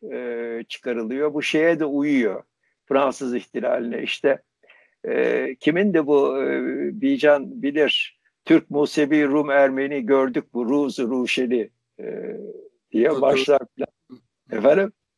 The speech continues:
Speaker 2: Hatırlamadım.
Speaker 1: Evet, evet. Böyle, e, marşlar var. Millet sisteminden vazgeçiliyor. E, falan. E, ondan sonra olmuyor.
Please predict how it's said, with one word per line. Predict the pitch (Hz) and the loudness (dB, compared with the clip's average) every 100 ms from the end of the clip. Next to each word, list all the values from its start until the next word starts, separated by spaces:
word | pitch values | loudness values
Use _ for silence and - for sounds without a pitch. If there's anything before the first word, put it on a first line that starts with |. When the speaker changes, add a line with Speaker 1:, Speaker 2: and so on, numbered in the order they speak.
| _ _ _ _ | _ _ _ _
Speaker 2:
Hatırlamadım. | 143 139 180 196 202 147 - _ _ _ _ _ | -8 -6 -4 -4 -6 -10 -16 _ _ _ _ _
Speaker 1:
Evet, | 147 156 143 113 - | 4 4 4 -2 -8
evet. | - 139 127 - 139 | -6 -2 -2 -4 -4
Böyle, | 139 143 - - | -2 -2 -2 -4
e, | 127 123 | -6 -6
marşlar | - 143 147 - 143 143 | -6 -4 -4 -2 0 0
var. | 117 107 127 127 | 0 -2 -4 -6
Millet | 143 139 151 156 | -4 2 4 2
sisteminden | - 139 - 156 156 151 156 147 | 0 -8 -2 0 0 0 2 2
vazgeçiliyor. | 127 101 98 87 - 82 80 82 - _ _ _ _ _ _ _ | 0 -2 -6 -10 -12 -14 -14 -14 -18 _ _ _ _ _ _ _
E, | - 113 107 - - - - _ - _ _ _ _ _ _ _ _ _ _ - _ - _ - | -10 -8 -8 -10 -12 -16 -20 _ -20 _ _ _ _ _ _ _ _ _ _ -20 _ -20 _ -14
falan. | - - - - _ _ _ _ - | -12 -14 -16 -20 _ _ _ _ 0
E, | 165 156 - | 2 0 -8
ondan | - 143 165 208 | 0 2 6 6
sonra | - 220 220 | 6 4 6
olmuyor. | 196 214 240 240 120 90 | 6 4 4 0 -2 -4